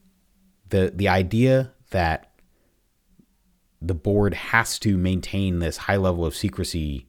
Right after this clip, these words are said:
to do what they need to do is just preposterous. Yes, there are limited things that need to be discussed in executive session, things that have to do with ongoing contractual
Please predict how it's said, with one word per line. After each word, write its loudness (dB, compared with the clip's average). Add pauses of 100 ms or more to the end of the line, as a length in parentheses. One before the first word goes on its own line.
(180)
to -8
do 0
what 0
they -2
need -2
to -6
do -2 (720)
is 0
just -2 (320)
preposterous. -6 (180)
Yes, 0
there 0
are -2
limited -2
things -6
that -4
need -4
to -8
be -4
discussed -6
in -6
executive -8
session, -10 (640)
things 0
that 0
have -2
to -6
do -2
with -4
ongoing -2
contractual -6